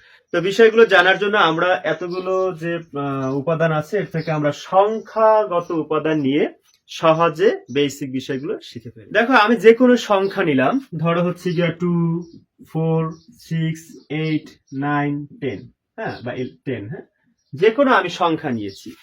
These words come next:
এই সংখ্যাগুলোকে আমি সাজাবো, ম্যাট্রিক্স আকারে সাজাবো। ধরো আমি একটি ম্যাট্রিক্স নিলাম এবং ম্যাট্রিক্সটির নাম দিলাম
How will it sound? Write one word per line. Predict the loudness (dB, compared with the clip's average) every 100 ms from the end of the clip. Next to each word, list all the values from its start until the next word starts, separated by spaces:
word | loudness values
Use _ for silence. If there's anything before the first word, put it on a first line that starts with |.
| -20 -4
এই | 0 0
সংখ্যাগুলোকে | 2 0 2 0 0 -2 2
আমি | 4 4 0 -6 -10
সাজাবো, | -6 -2 0 -2 -8 -6
ম্যাট্রিক্স | -2 -2 -4 -8 -4 -2
আকারে | -2 -2 -4
সাজাবো। | -6 -8 -6 -2
ধরো | 2 4
আমি | 2 2
একটি | 0 0 -2
ম্যাট্রিক্স | -2 -4 -6 -10 -4
নিলাম | -2 -2 -4 -12 _ _
এবং | -2 0 2
ম্যাট্রিক্সটির | -2 -4 -10 -8 -4 -2
নাম | 0 -2
দিলাম | -2 -2 -2